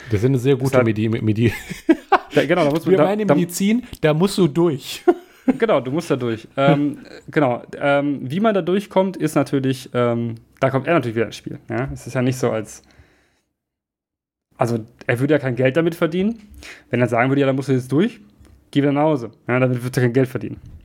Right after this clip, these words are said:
Speaker 1: Hm.
Speaker 2: Er würde, er verdient damit ja Geld, indem er zum Beispiel sagt, Ja, gut, ähm, da muss jetzt, da ist, da ist natürlich jetzt die, die Aufgabe des,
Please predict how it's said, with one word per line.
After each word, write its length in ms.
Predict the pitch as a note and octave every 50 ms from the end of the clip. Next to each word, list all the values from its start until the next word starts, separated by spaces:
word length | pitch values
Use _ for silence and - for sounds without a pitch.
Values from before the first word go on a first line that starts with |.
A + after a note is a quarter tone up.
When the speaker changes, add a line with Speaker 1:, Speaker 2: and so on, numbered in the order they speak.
| _ _ - - - _ _ _ _ _ _ _
Speaker 1:
Hm. 300 | C3 B2 A#2+ A#2+ A2+ G#2+ - - - - - - _ _ _ _ _ _ _ _ -
Speaker 2:
Er 120 | C#3 C3+
würde, 140 | D3+ F3 F3+
er 140 | D#3 D#3 D3+
verdient 220 | D#3+ E3 D#3 F3
damit 180 | F#3 D#3+ D3 C3+
ja 40 | C3
Geld, 320 | A#2+ - A#2+ C#3 F3 F#3 -
indem 240 | C#3 B2+ C3+ C3+
er 120 | C#3 C#3 C3+
zum 120 | - C3+
Beispiel 160 | B2+ B2 B2+ A#2
sagt, 180 | A#2+ A#2+ A#2
Ja, 180 | A#2 A2+ A#2+ C3
gut, 260 | B2+ B2+ D3+ D3 - -
ähm, 280 | B2 A#2+ A#2 A#2 A2+ A2
da 100 | - B2
muss 160 | B2 C#3+ C#3 D3
jetzt, 200 | C#3 - - - -
da 140 | A#2+ C3 C3
ist, 160 | B2+ B2+ - - -
da 120 | C3+ D3
ist 60 | D3+ D#3+
natürlich 260 | D3+ D3+ D3+ C#3+ C3+
jetzt 240 | C#3+ C3+ C#3 - -
die, 300 | B2+ B2 A#2+ A#2+ A#2+ A#2+
die 240 | A#2 A#2 A#2 A2+ -
Aufgabe 320 | B2+ B2+ - - B2+ A#2
des, 200 | A#2 A#2 - -